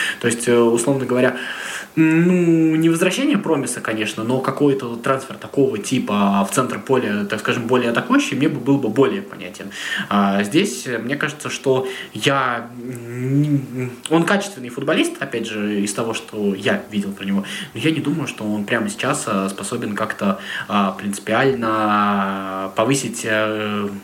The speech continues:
эффективность Крала. А вот Крала и Хендрикса в центре поля, ну, это, честно, достаточно странная история. При игре в пять защитников я себе слабо представляю совместно. Это, че-, они, честно, достаточно однотипные игроки,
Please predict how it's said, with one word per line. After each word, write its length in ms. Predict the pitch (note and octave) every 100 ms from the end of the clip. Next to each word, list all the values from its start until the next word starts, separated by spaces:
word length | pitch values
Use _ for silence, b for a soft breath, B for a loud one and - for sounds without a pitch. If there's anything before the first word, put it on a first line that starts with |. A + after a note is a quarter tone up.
| -
эффективность 540 | A2 A2+ - B2 A#2 -
Крала. 320 | B2 G#2 G2
А 100 | G#2+
вот 160 | A#2 B2+
Крала 320 | D3 D3+ C#3
и 80 | B2+
Хендрикса 500 | - F3 C#3 B2+ B2
в 60 | -
центре 280 | C3 B2 B2+
поля, 340 | G3 A#3+ C#3+ B B B B
ну, 220 | B2+ C#3+
это, 120 | D3 C#3+
честно, 240 | C#3+ C#3+
достаточно 380 | - D3 C#3 C3
странная 380 | - C#3+ A2 G#2
история. 320 | - F#3 C#3
При 240 | A#2 B2
игре 200 | A#2+ B2
в 80 | B2
пять 160 | A#2+ A2
защитников 600 | G#2+ F3+ D#3 C#3 G#2 -
я 180 | A2+ A2
себе 180 | - A#2
слабо 280 | C3 G#2+ G2+
представляю 500 | - - G#2 A2 G#2
совместно. 480 | G#2+ A#2 G2+ -
Это, 160 | F#2+ -
че-, 160 | - G2+
они, 160 | A2+ A2
честно, 220 | B2 -
достаточно 420 | A2 A#2+ A2+ G#2+
однотипные 520 | G#2 A2+ - G2 F#2
игроки, 400 | F2 G2 - G3+